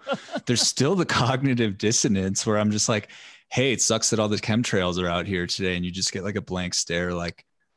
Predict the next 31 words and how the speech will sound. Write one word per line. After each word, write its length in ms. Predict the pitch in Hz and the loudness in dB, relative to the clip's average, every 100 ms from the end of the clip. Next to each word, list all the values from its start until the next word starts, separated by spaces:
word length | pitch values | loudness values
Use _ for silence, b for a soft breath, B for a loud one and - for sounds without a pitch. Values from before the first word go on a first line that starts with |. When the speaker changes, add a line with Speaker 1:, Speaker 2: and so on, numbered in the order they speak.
| _ | _
Speaker 2:
"Those 300 | 143 165 165 | -10 -8 -6
are 80 | 208 | -8
clouds, 920 | - - 151 151 87 82 - - - | -10 -10 -8 -4 -4 -6 -10 -10 -10
dude." 760 | - - 80 82 87 85 98 98 | -10 -14 -12 -10 -10 -10 -12 -12
Like, 380 | 82 85 - _ _ _ _ _ - | -12 -12 -16 _ _ _ _ _ -16
no, 640 | - 90 143 104 78 - 90 | -6 0 0 0 -4 -10 -6
this, 180 | 98 - 226 | -4 -2 -2
this 200 | 240 226 | -2 -2
is 80 | 113 | -2
Speaker 1:
<laughs> 40 | - | 0
Speaker 2:
old 340 | 113 156 160 | 2 2 0
fucking 500 | - 160 151 156 117 | 0 0 2 2 4
news. 800 | 101 120 160 95 82 - - - _ _ B B | 4 4 2 0 -4 -6 -8 -16 _ _ B B
Speaker 1:
Crisscrossing 800 | - 247 247 - 226 180 - 180 170 | -4 -2 -2 -2 -2 -2 -2 -6 -4
clouds, 680 | - 151 151 139 139 131 - | -2 0 0 -2 -4 -8 -6
right? 440 | 160 170 160 156 - | 0 2 0 -2 -4
Oh, 160 | 190 | -2
wait, 300 | 202 214 220 | 0 0 0
wait, 260 | 202 214 - | 0 -2 -2
but 140 | 190 - | -4 -2
the 120 | 175 | -2
modern 440 | 175 165 175 202 | 0 0 0 0
gen-, 160 | 196 185 | 0 0
Speaker 2:
That 120 | 143 | 2
Speaker 1:
the 60 | 170 | 2
new 60 | 180 190 | 2 2
Speaker 2:
refract 420 | 202 214 220 185 | 2 2 2 2
Speaker 1:
generations. 200 | 170 170 | 2 2
Speaker 2:
rainbow 460 | 202 110 110 104 95 | 4 4 4 4 4
light, 400 | 98 98 87 87 | 2 2 -2 -4
yeah. 340 | 95 87 85 | -4 -4 -8